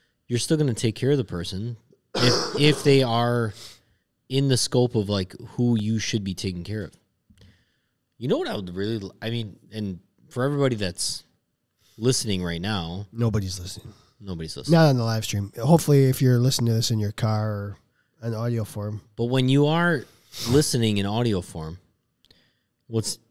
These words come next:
Speaker 1: I would, I'd encourage you to watch on YouTube, because I don't get to read all these comments as they're flying by. And there's been some really long format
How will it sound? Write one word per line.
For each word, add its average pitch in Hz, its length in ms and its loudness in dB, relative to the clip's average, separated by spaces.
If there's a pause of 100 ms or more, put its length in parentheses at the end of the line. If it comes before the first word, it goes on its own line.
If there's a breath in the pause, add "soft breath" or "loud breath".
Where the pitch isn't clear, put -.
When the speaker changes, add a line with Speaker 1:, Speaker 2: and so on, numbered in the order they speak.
(140)
Speaker 1:
I 123 180 2
would, 175 240 0 (420)
I'd 143 160 -2
encourage 123 440 0
you 101 80 0
to 87 60 -2
watch 95 680 -6 (140)
on 98 200 -6
YouTube, 85 480 -8 (680)
because 117 420 2 (880)
I 160 120 2
don't 262 200 -2
get 120 160 0
to 113 80 -6
read 101 240 -2
all 120 120 -2
these 101 160 -4
comments 131 600 -8 (220)
as 117 260 -6
they're 92 180 -6 (180)
flying 110 360 -6
by. 113 340 -6 (600)
And 120 160 -4
there's 165 180 2
been 190 160 0
some 95 300 -4
really 123 300 2
long 107 460 -4
format 113 520 -2